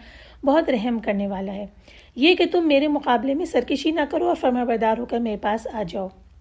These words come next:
इसने, यानी बिल्किस ने कहा, "ए दरबारियों, <clears throat> मेरे इस मामले में मुझे मशवरा दो। किसी मामले का कतई फ़ैसला मैं इस वक्त तक नहीं करती, जब तक तुम मेरे पास मौजूद ना हो और मुझे मशवरा ना दो।"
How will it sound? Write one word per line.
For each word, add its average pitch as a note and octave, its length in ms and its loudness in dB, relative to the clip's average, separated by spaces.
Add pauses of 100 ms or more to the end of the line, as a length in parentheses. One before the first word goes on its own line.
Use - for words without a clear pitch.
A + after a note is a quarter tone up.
(1200)
इसने, D#4+ 300 4
यानी C4+ 140 4
बिल्किस B3 400 -2
ने D4 80 2
कहा, C4 180 2
"ए C4+ 140 4
दरबारियों, G#3+ 580 2 (720)
<clears throat> - 680 -4
मेरे D4+ 200 4
इस F#4 200 2
मामले C#4+ 300 2
में D#4 100 2
मुझे C#4+ 240 0
मशवरा D#4+ 400 0
दो। D#4+ 140 0
किसी D#4+ 240 -2
मामले C#4 340 0
का C#4+ 120 0
कतई D4+ 300 -2
फ़ैसला C#4 380 0
मैं C#4 100 2
इस C4 160 -6
वक्त - 180 -6
तक - 160 -4
नहीं E4+ 160 2
करती, C#4 320 2
जब B3+ 200 2
तक C4+ 120 0
तुम C#4 220 -2
मेरे B3+ 200 0
पास A#3 320 0
मौजूद A3 380 -4
ना C4 100 0
हो C#4 240 0 (360)
और B3+ 80 2
मुझे A#3+ 200 2
मशवरा A3+ 400 -2
ना G#3 140 -2
दो।" F3 180 -10